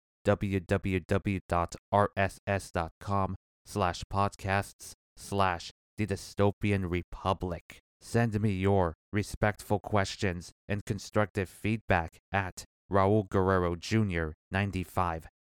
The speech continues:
at gmail dot com. And lastly, support the show via my PayPal at paypal dot com slash paypal me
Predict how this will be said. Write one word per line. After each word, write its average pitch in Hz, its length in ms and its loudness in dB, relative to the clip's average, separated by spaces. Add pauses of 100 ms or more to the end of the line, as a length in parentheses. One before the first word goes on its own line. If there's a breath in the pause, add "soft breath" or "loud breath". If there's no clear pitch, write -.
at 95 180 -2
gmail 92 500 0
dot 82 300 -2
com. 90 420 -2 (280)
And 90 180 -4
lastly, 85 720 -4 (200)
support 104 480 0
the 92 100 0
show 87 460 -2 (300)
via 101 240 2
my 87 260 -2 (120)
PayPal 95 640 -4
at 87 360 -6 (280)
paypal 98 480 0
dot 82 300 2
com 95 400 0 (260)
slash 90 460 -2
paypal 90 500 2
me 90 380 -4